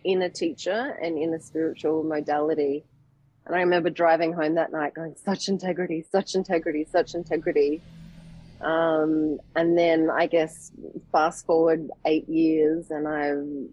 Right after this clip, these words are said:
worked with her, I live with her, I travel with her, you know, on and off for that time period. And he is a teacher who lives what she teaches. So that was,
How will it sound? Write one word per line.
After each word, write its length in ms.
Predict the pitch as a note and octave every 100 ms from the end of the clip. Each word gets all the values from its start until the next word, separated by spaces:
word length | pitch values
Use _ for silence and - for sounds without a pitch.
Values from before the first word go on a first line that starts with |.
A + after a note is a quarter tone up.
| - _ -
worked 360 | E3+ F3+ F3
with 160 | F3+ E3
her, 520 | E3+ E3 E3 E3 C#3+
I 40 | C#3+
live 440 | C#3+ - F3+ F3+
with 180 | F3+ E3+
her, 180 | E3+ D#3+
I 80 | D3
travel 400 | - F3 E3+ E3
with 160 | D#3+ -
her, 400 | D#3+ D#3+ D#3+ - - - _ _
you 100 | -
know, 200 | E3 D#3
on 120 | E3 E3
and 120 | D3+
off 160 | D#3 -
for 80 | E3
that 220 | E3 -
time 320 | - D#3 D3+
period. 640 | F3 F#3+ G3 G#3+ D#4 E4+ - -
And 500 | D#3 D#3+ D#3 D3+ D#3+ -
he 120 | E3
is 120 | D#3 D3
a 60 |
teacher 500 | D3 D#3+ D3 - D#3 D#3
who 260 | D#3 D3 D3
lives 360 | D#3 D3+ - -
what 180 | -
she 140 | - D3
teaches. 560 | - D3 - C#3 C#3+ - - _ _ _ _ _ _ _ _ _ _ _ _
So 140 | F3
that 320 | F#3 G#3+ -
was, 540 | F#3+ F#3+ F3+ E3+ F3